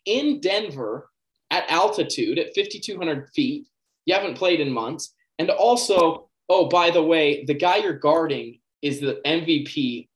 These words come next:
Nikola Jokic." And somebody said this, they said, it was between the Jazz reporters, they said, "We made a bet to see when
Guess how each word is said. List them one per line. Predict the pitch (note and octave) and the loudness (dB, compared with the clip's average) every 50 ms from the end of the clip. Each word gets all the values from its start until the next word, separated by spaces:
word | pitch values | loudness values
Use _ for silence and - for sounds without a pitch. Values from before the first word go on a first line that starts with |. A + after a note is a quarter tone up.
| _ _ | _ _
Nikola | - C#3 C#3 C#3 - E3+ F#3 F#3 F#3 D#3+ | -6 -6 -6 -4 -2 -2 0 2 2 2
Jokic." | B2+ B2 C3+ C#3 D3 D3 C#3+ - F#2+ - - - - - - - _ _ _ _ _ _ _ _ _ _ _ _ _ _ _ _ _ _ _ _ _ _ _ _ _ _ _ _ | 2 2 2 2 2 0 -2 -6 -10 -12 -12 -14 -14 -14 -14 -16 _ _ _ _ _ _ _ _ _ _ _ _ _ _ _ _ _ _ _ _ _ _ _ _ _ _ _ _
And | E3+ F3 F3+ F3+ F3+ F3+ F3+ - _ _ _ _ _ _ _ _ _ _ C#3+ C#3 - _ _ _ C#3+ C3+ | 0 2 2 2 0 -2 -4 -8 _ _ _ _ _ _ _ _ _ _ -18 -18 -18 _ _ _ -16 -10
somebody | - - A3 A3+ A#3+ C4+ C4 - | -2 0 0 2 2 0 -2 -2
said | - - G#3+ G#3 G#3+ - | 0 0 0 0 0 -2
this, | F3+ E3+ - | -4 -4 -4
they | - F3+ E3 | -4 -4 -4
said, | E3 - F3 D#3+ D#3 D#3 - _ _ _ | -2 0 -2 -2 -2 -4 -10 _ _ _
it | - D#3+ | -2 0
was | F3+ F3 E3+ E3 E3 - | 2 2 0 0 -2 -6
between | - _ D#3+ D#3 D#3+ - G3 G#3+ | -6 _ -6 -6 -6 -4 0 2
the | G#3+ G3+ | 4 4
Jazz | D#3 F3+ E3+ E3+ F3+ E3+ | 4 2 2 2 2 0
reporters, | F3 D#3 - E3+ E3 D#3+ D3+ C#3+ | -2 -4 -2 0 0 0 0 0
they | C#3+ D3+ | -2 -2
said, | D3 - D#3 C#3+ C3 C#3 | 0 0 -2 -2 0 -2
"We | F#3 G3+ G#3 | -4 -2 0
made | G#3+ G#3+ G#3 | 0 2 2
a | F#3+ C#3+ | 0 0
bet | - D3+ C#3+ B2 G2+ - - _ _ _ _ _ _ - | 0 0 0 0 0 -4 -10 _ _ _ _ _ _ -6
to | D#3+ D3 | -4 -4
see | D3 - E3+ E3 D#3+ D3 | -4 -4 -2 -2 -2 -2
when | B2+ A#2+ C3 D3+ D3+ D#3+ E3+ G3 G#3+ G3 C#3 | -2 -4 -4 -2 -2 -2 -2 -4 -6 -8 -12